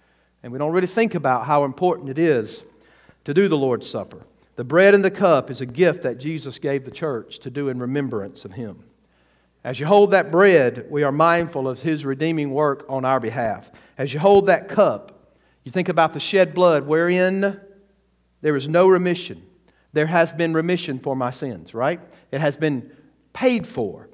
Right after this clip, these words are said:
Uh, there is no remission of my sins without the shedding of blood. That's what you're saying when you hold that up, right? Sins are forgiven. So, and in many ways, as we partake of the bread, drink the cup, we're saying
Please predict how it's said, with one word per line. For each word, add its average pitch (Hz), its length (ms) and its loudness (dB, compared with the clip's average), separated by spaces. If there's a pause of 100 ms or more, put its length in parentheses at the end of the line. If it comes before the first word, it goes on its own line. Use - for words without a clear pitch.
(440)
Uh, 120 80 -4
there 170 240 2
is 165 140 2
no 185 460 4
remission 170 580 -2
of 147 200 -4
my 135 180 -2
sins 123 380 -8
without 127 280 0
the 131 80 -16
shedding 127 280 -8
of 117 120 -12
blood. 117 200 -8
That's 135 180 -8
what 160 120 -6
you're 151 80 -8
saying 170 240 -2
when 147 100 -6
you 135 100 -4
hold 135 200 -4
that 110 160 -6
up, 92 160 -16 (380)
right? 202 260 -2 (480)
Sins 190 300 -2
are 160 60 2
forgiven. 123 440 -6 (580)
So, 175 280 4
and 165 200 2
in 180 120 0
many 202 180 2
ways, 151 400 4
as 147 140 -4
we 160 80 -2
partake 160 380 -4
of - 60 -6
the 143 80 -2
bread, 147 360 4
drink 151 180 -4
the 147 80 -12
cup, 143 320 -2
we're 139 80 -8
saying 156 640 0